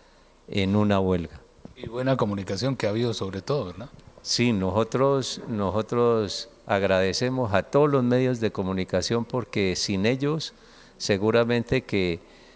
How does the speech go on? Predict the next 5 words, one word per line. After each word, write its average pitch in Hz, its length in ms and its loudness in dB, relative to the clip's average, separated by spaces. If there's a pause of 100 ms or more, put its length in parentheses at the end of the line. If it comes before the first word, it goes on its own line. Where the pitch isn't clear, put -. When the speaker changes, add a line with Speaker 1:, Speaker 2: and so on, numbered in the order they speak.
(140)
Speaker 1:
no 113 240 4
tendrían 127 600 4
la 120 60 4
información 98 720 2
directa. 101 600 0